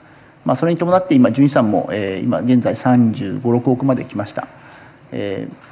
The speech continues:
またこれが五十億超えてくると、またワンステップ、う、上がるかと、このように考えておりますので、えー、早期にまずそこを達成しようと、目標にしようと、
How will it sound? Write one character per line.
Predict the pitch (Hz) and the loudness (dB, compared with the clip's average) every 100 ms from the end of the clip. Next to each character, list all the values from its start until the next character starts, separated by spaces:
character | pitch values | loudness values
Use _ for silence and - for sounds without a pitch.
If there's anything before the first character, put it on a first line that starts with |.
| - | -6
ま | |
た | 175 | -4
こ | 180 | 0
れ | 180 | 2
が | 180 175 - | 4 2 -2
五 | 165 165 | 0 2
十 | 208 | 0
億 | - | 0
超 | 143 | -2
え | |
て | 160 | -2
く | 185 | -4
る | 175 | -6
と、 | - - | -6 -8
ま | 113 | -6
た | 117 | -2
ワ | 120 | 0
ン | 120 | -2
ス | |
テ | - | -4
ッ | |
プ、 | 123 - 87 - | -8 -10 -14 -12
う、 | - 101 92 | -10 -8 -2
上 | 73 | -2
が | 110 | -2
る | - | -6
か | 78 | -10
と、 | - - | -12 -14
こ | - - 117 | -10 -8 -4
の | 117 | -4
よ | |
う | |
に | 107 | -4
考 | 110 104 | -8 -8
え | 107 | -8
て | - | -8
お | |
り | |
ま | - | -10
す | - | -8
の | 123 | -4
で、 | 156 156 - - - - | -6 -8 -20 -20 -20 -12
え | - 98 82 80 | -8 -6 -6 -8
ー、 | - - _ _ - | -12 -20 _ _ -2
早 | 196 | 0
期 | 180 | 0
に | 101 | -2
ま | 95 113 | -2 -2
ず | |
そ | 87 | -4
こ | - - | -12 -12
を | |
達 | - - | -12 -10
成 | 101 | -10
し | - | -8
よ | 73 | -8
う | |
と、 | - - - - 87 73 76 78 | -10 -14 -16 -12 -8 -6 -6 -2
目 | 117 | -4
標 | - 101 | -4 -8
に | 104 | -6
し | |
よ | - | -10
う | |
と、 | - - | -12 -14